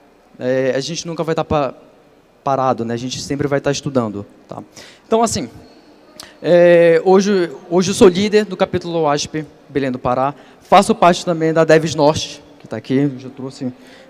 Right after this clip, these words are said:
a camisa em si. É, saiu aqui. Deixa eu ver, pronto. E eu faço parte também de outras, de outras comunidades em si, né? Como Soccer Brasil,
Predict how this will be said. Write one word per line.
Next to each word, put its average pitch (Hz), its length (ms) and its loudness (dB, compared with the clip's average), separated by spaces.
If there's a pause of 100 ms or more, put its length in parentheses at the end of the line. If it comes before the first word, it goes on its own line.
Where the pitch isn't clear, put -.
(360)
a - 40 -12
camisa 127 320 -2
em 117 60 -2
si. 135 320 -4 (720)
É, 117 960 -2
saiu 113 420 -8
aqui. 190 280 -8 (2000)
Deixa - 160 -20
eu 110 60 -20
ver, 139 400 -10 (160)
pronto. 139 680 2 (480)
E 170 60 -8
eu 185 80 -4
faço 226 260 -4
parte 208 260 2
também 190 260 -2
de 180 120 -8
outras, 180 600 -4 (720)
de 139 200 -4
outras 170 380 -2 (800)
comunidades 165 600 -2
em 151 80 -2
si, 135 340 0
né? 123 180 -4
Como 143 520 -4
Soccer 170 360 -4
Brasil, 165 720 -2